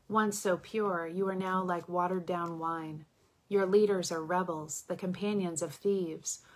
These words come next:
All of them take bribes and refuse to defend the orphans and the widows. Therefore, the Lord, the Lord Almighty, the Mighty One of Israel says,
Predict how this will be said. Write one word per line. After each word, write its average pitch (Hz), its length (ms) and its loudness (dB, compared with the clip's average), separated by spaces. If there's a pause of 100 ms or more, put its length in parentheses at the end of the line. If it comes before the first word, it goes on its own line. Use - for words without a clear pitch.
(160)
All 214 200 8
of 196 100 0
them 175 160 -2
take 180 300 -6
bribes 185 500 0
and 170 140 -4
refuse 202 500 -2
to 180 100 -8
defend 190 460 -4
the 170 160 -4
orphans 170 500 -4
and 160 120 -6
the 160 80 -8
widows. 160 600 -6 (680)
Therefore, 202 520 2
the 175 140 0
Lord, 180 520 2 (300)
the 180 100 -2
Lord 208 500 2
Almighty, 170 680 -2 (320)
the 190 100 -2
Mighty 208 400 2
One 156 400 -4
of 180 200 -10
Israel 180 500 0
says, 156 500 -4